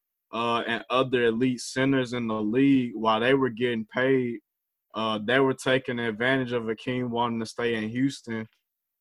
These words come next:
and, you know, pretty much giving them cheap contracts. But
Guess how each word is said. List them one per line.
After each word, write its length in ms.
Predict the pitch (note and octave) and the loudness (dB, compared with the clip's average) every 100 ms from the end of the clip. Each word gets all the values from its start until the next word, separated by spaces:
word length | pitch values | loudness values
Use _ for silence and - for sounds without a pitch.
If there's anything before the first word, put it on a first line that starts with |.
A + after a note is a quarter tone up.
| - | -8
and, 340 | A2 A2+ A2 | -4 -2 -2
you 100 | A2 | -2
know, 440 | A#2+ A#2 A2+ G#2+ G#2+ _ | -2 0 0 -2 -4 _
pretty 240 | C#3+ C3+ | 0 2
much 320 | B2 A#2+ A2+ G#2 | 2 0 -2 0
giving 320 | B2+ A#2 A#2 | 0 0 -2
them 140 | A2 | -4
cheap 360 | G#2 B2+ A#2+ G#2+ | -4 -4 -4 -4
contracts. 800 | B2 B2 - A2 G#2+ G#2+ - - _ _ _ _ - | -2 0 -2 -2 -2 -4 -8 -20 _ _ _ _ -20
But 440 | G2 C3 D#3 C3+ | 0 4 6 4